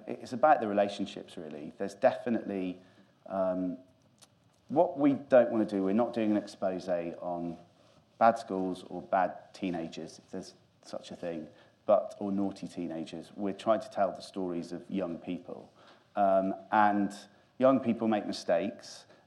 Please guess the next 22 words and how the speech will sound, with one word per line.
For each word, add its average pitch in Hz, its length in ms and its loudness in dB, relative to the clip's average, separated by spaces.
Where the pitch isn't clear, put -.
and 95 400 2
there 101 140 2
are 101 180 2
definitely 110 560 -2
things 87 640 -6
that, - 280 -8
that 92 320 -6
we 104 180 0
film, 90 500 0
because 90 240 -10
of 92 60 -12
the 92 80 -6
way 92 220 -2
we 85 120 -8
film 90 360 -6
it, 87 240 -8
that 104 160 -8
we 101 200 0
will 95 140 -4
make 101 300 -2
a - 40 -12
choice - 680 -8